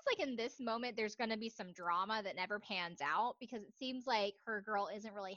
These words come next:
happy. And she, 'cause Victoria's really saying like, "Oh, well, it's not finished yet. And yeah, I had to make some changes," but,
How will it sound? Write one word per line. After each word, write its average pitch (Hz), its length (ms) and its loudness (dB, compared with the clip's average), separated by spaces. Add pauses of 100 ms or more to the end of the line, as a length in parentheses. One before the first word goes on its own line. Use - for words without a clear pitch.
(120)
happy. 339 560 4 (320)
And 233 120 -2
she, - 160 -10
'cause - 260 0
Victoria's 214 520 0
really 202 260 2
saying 196 220 0
like, 190 220 -4
"Oh, 277 140 6
well, 254 320 6
it's 285 160 0
not 302 240 10
finished 285 400 6
yet. 262 240 12
And 269 80 6
yeah, 269 100 12
I 262 100 12
had 285 160 6
to 269 60 4
make 277 160 8
some 277 180 4
changes," 254 580 8
but, 220 360 10